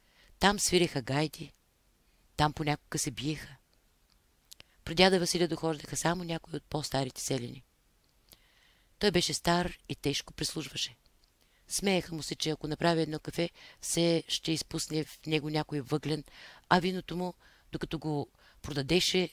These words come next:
се вкисваше. Той продаваше и манифактура, и актарски стоки, но и тази му търговия не вървеше диб добре. По едно време дядо Васил не чуваше вече свинята да квичи.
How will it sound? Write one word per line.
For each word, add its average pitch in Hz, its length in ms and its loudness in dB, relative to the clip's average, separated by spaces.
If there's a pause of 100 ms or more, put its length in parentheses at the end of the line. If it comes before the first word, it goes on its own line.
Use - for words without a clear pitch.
се - 200 -4
вкисваше. - 640 -4 (1700)
Той 185 140 2
продаваше 165 520 2
и 160 40 -4
манифактура, 156 640 -6 (1300)
и 151 260 0 (340)
актарски 165 540 2
стоки, - 420 -8 (1120)
но 139 120 -6
и 139 60 -6
тази 160 300 4
му 175 100 -6
търговия 165 420 -4
не 139 100 -4
вървеше 131 400 -4
диб - 180 -10
добре. 120 300 -6 (1400)
По 202 100 4
едно 226 180 4
време 185 220 2
дядо 160 200 2
Васил 165 280 -2
не 151 100 -4
чуваше 151 340 -4
вече 143 240 -4
свинята 143 400 -2
да 143 100 -4
квичи. - 380 -10